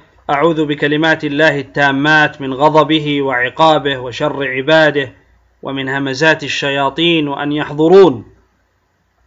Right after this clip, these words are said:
هذا من الأدعية المعروفة،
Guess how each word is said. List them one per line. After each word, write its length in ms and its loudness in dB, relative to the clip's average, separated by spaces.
هذا 520 4
من 140 -2
الأدعية 600 2
المعروفة، 760 2